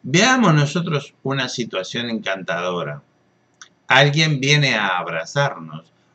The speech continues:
o alguien al vernos abre los brazos.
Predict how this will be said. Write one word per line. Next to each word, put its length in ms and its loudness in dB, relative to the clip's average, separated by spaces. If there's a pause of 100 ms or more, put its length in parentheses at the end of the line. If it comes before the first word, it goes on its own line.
(140)
o 420 -2
alguien 400 2
al 160 -2
vernos 560 0
abre 560 6
los 240 6
brazos. 680 4